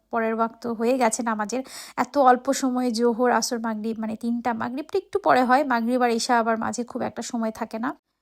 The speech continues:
গাছগুলোর জন্য ভীষণ মায়া হয়, কারণ রোদই উঠছে না, একদম রোদ নেই। আমি যে সূর্য লাস্ট কবে দেখলাম, ইটালি থেকে মনে হয় দেখে এসেছি। আর এই ছিল আমার আজকের ব্লগ, কেমন লেগেছে জানাবেন। আর হ্যাঁ, মুড়ি ঘন্টটা যেটা হয়েছে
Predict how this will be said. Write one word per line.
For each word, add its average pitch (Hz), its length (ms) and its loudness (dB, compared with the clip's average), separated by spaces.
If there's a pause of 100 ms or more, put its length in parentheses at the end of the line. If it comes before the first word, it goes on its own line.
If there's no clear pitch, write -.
(180)
গাছগুলোর 294 400 4
জন্য 359 180 -6
ভীষণ 294 280 -4
মায়া 262 240 2
হয়, 294 280 0
কারণ 254 220 -2
রোদই 277 340 0
উঠছে 247 320 -2
না, 214 120 -4
একদম 226 360 -4
রোদ 233 220 0
নেই। 233 400 0
আমি 208 160 -2
যে 233 140 -4
সূর্য 240 320 -4
লাস্ট 240 460 0
কবে 247 180 0
দেখলাম, 240 320 0
ইটালি 240 220 -4
থেকে 247 180 -2
মনে 233 180 -2
হয় 226 60 -2
দেখে 226 220 -4
এসেছি। 233 360 -6 (720)
আর 320 120 10
এই 330 120 2
ছিল 330 160 2
আমার 311 140 6
আজকের 294 280 4
ব্লগ, 262 200 2
কেমন 233 260 0
লেগেছে 233 260 -4
জানাবেন। 220 400 -2
আর 220 260 0
হ্যাঁ, 214 200 -2 (200)
মুড়ি 262 160 2
ঘন্টটা 277 360 2
যেটা 254 240 2
হয়েছে 269 320 0